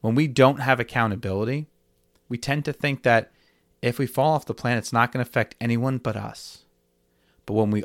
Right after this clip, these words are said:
are accountable, we begin to feel that our actions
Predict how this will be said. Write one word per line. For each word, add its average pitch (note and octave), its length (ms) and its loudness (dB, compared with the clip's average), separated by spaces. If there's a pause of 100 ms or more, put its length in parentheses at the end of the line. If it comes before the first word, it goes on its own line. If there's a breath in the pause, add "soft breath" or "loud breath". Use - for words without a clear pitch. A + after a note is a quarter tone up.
are D#3 200 4
accountable, G#2+ 580 -4
we A2+ 180 -4
begin A#2+ 400 -6
to E3 100 -10
feel B2 260 0
that A2+ 100 -4
our - 140 -6
actions A#2 540 -6